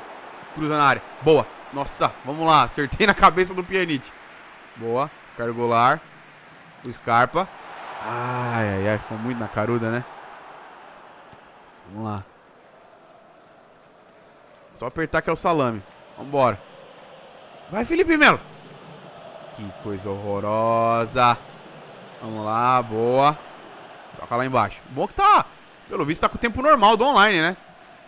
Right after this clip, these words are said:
Boa, Scarpa. Nossa senhora, mas é muito delay, é muito lag. Boa.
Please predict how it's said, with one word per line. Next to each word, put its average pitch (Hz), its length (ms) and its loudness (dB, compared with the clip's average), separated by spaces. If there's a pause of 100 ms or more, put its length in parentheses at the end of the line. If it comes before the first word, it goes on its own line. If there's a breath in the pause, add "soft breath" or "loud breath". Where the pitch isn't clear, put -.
(1080)
Boa, 113 180 -4
Scarpa. - 360 0 (500)
Nossa 107 240 -8
senhora, 107 400 0
mas 98 400 -12 (520)
é 113 160 -8
muito 127 580 -8
delay, 156 460 2
é 123 100 -6
muito 143 420 -6
lag. 165 300 4
Boa. 175 400 6